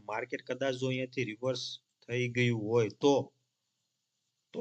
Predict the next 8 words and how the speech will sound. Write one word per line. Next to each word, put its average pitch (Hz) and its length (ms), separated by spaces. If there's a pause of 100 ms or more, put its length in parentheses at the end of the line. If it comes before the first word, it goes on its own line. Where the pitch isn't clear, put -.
જે 147 140
મારો 135 300
પ્રોફિટ 123 500
હતો, 131 260 (760)
તે - 80
પ્રોફિટ 123 580
પણ 151 220 (400)
લોસમાં 135 720